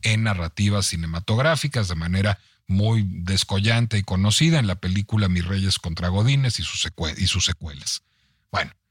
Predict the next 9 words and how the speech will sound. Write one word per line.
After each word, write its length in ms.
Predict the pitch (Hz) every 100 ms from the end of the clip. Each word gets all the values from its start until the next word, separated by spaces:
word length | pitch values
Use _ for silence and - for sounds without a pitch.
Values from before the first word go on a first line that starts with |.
| _ _ _ _ _ _ _ _ -
¿qué 160 | 277
pasa 580 | 269 202 165 - 165 160 -
aquí? 480 | 139 - 196 180 _ _
También 480 | - 156 165 226 240
hay 240 | 247 240 208
una 240 | 196 190
reivindicación 1500 | 175 143 120 110 113 110 107 104 107 - - 117 101 110 - _ _ _ _ _
de 280 | 98 113 117
clase, 440 | 170 180 165 -